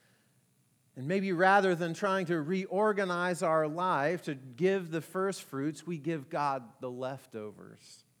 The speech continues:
And I, I just wonder, will we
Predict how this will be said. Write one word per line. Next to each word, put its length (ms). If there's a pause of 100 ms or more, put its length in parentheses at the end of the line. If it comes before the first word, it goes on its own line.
(540)
And 80 (140)
I, 100
I 60
just 260
wonder, 480 (720)
will 560 (400)
we 540